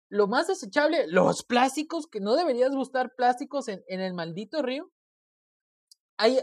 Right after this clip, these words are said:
ahí, mira, ahí se quedaron y si-, y siguen estando a pesar de la inundación. La, la cantidad de basura que se puede ver a través de la inundación es in-, es increíble.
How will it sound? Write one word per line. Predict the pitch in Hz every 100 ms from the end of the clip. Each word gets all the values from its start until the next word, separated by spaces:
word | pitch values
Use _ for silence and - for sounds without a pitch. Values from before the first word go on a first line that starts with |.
| -
ahí, | 233 247
mira, | 233 285 -
ahí | 214 233
se | 311
quedaron | 226 220 247 302 - _ _ _ _
y | 208
si-, | 220 254
y | 233
siguen | 202 262 302 254
estando | - 254 262 277
a | 269
pesar | 202 233 233
de | 254
la | 247
inundación. | 208 156 151 226 233 _ _ _
La, | - 175 160 160
la | 165 165
cantidad | 170 165 170 226
de | 302
basura | 190 - 285
que | 277
se | - 240
puede | - 240 247
ver | 262
a | 214
través | - 156 202
de | 247
la |
inundación | 214 160 143 214 226
es | 254 - _ _ _ _ _ _ _ _ _
in-, | 170 170 160 160 160 _ _ _ _ _ _ _ 151 _
es | 196 196
increíble. | 285 269 160 202 139